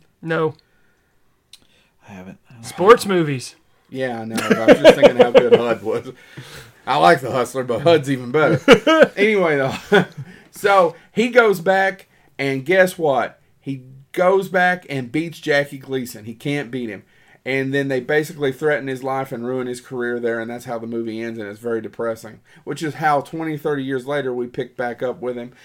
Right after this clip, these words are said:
Speaker 3: in The Color of Money. That's the story.
Speaker 1: And then what was part three? What was that called? Where he's, like, in a, in a nursing home?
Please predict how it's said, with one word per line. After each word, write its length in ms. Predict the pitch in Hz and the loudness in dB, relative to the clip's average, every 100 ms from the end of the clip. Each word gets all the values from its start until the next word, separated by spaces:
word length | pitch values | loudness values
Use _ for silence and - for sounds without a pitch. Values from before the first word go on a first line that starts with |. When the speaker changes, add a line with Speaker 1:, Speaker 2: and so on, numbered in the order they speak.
| - 117 | -20 -12
Speaker 3:
in 100 | 123 | -12
The 80 | |
Color 320 | 123 143 120 113 | -8 -6 -4 -4
of 100 | 107 | -6
Money. 360 | 113 104 82 - _ _ 175 175 - _ _ _ _ _ _ _ _ _ _ _ _ _ _ - | -10 -10 -12 -18 _ _ -16 -14 -14 _ _ _ _ _ _ _ _ _ _ _ _ _ _ -20
That's 320 | 113 - - | -20 -20 -20
the 140 | 120 | -20
story. 420 | - 120 113 107 107 - | -10 -6 -6 -8 -14 -8
Speaker 1:
And 120 | 160 | -2
then 120 | 175 | 0
what 140 | 180 196 | 0 -2
was 140 | 180 | -4
part 340 | - 185 127 | 0 0 0
three? 420 | 165 170 180 156 - _ _ _ - | -4 -4 -4 -6 -14 _ _ _ -8
What 160 | 156 | -2
was 100 | 165 | 0
that 160 | 165 160 | -2 -2
called? 320 | 170 165 147 135 135 _ _ _ _ _ _ _ _ _ _ | -2 -2 -4 -14 -20 _ _ _ _ _ _ _ _ _ _
Where 160 | 139 156 | -8 -6
he's, 220 | 156 143 | -4 -4
like, 220 | 156 147 | -4 -4
in 100 | 156 | -6
a, 160 | 151 135 | -6 -8
in 140 | 147 | -6
a 40 | 147 | -4
nursing 360 | 151 143 160 | -6 -6 -4
home? 340 | 156 160 151 | -4 -4 -6